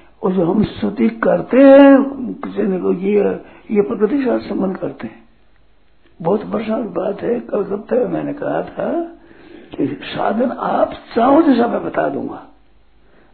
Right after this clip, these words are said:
आपको इस तरह का साधन चाहिए उसे बता दूंगा, और पूर्ण तो हो जाएगा उसमें। आप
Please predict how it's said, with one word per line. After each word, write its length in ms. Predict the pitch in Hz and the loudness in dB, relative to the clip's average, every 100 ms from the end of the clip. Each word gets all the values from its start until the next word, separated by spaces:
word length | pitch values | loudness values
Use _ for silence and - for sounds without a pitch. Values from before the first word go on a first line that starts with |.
| - | -2
आपको 280 | 180 202 214 | 0 4 2
इस 200 | 214 - | 2 4
तरह 140 | 226 | 4
का 100 | 208 | 4
साधन 300 | 170 202 185 | 2 0 -2
चाहिए 180 | 175 180 | -4 -4
उसे 240 | 247 240 247 | -2 2 4
बता 220 | 208 196 | 2 0
दूंगा, 240 | - 139 | -4 -6
और 160 | - 196 | -4 -4
पूर्ण 280 | - 240 226 | 2 4 4
तो 80 | |
हो 100 | 208 | 4
जाएगा 260 | 185 202 170 | 2 -4 -4
उसमें। 260 | - - - - - _ _ _ _ _ - - - - - | -8 -14 -18 -20 -20 _ _ _ _ _ -20 -20 -20 -10 0
आप 280 | 190 220 | 2 2